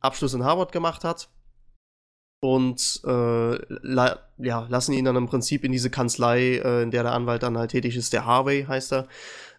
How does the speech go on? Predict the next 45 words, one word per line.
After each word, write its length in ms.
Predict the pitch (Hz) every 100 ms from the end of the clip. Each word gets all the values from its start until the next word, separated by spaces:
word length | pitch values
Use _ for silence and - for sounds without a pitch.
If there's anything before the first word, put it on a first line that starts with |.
| -
ähm, 440 | 127 120 120 - -
in 100 | 123
der 120 | 123
er 80 | 120
tätig 320 | 135 127 123
ist, 140 | 120
dann 120 | 123 113
halt 160 | 110
arbeiten 440 | - 117 117 110 117
als 200 | 110 92
Assistent 520 | 113 113 - 117 -
für 160 | - 120
ihn. 380 | 110 110 - - -
Und 460 | 123 117 113 -
genau, 280 | 120 113 - -
das, 460 | - 117 - - - _ _
sie 100 | -
bearbeiten 400 | - 117 120 120
dann 120 | 120 113
halt 100 | 110
Fälle 200 | 151 143
zusammen 320 | 131 131 127
und 80 | 120
so 100 | 120
weiter 180 | 120
und 60 | 120
so 80 | 120
fort 220 | 120 120
und 120 | 113
da 140 | 117 117
ist 180 | 123
das 120 | 113 -
eigentlich, 580 | - - - 117 - -
baut 160 | 113
sich 140 | 170 -
das 120 | 123
Ganze 220 | 117 117
dann 160 | 113 110
so 100 | 104
auf. 180 | - -
Finde 160 | 202
ich, 220 | 202 - _
wie 100 | 151
gesagt, 320 | 139 139 139 131
eine 220 | 123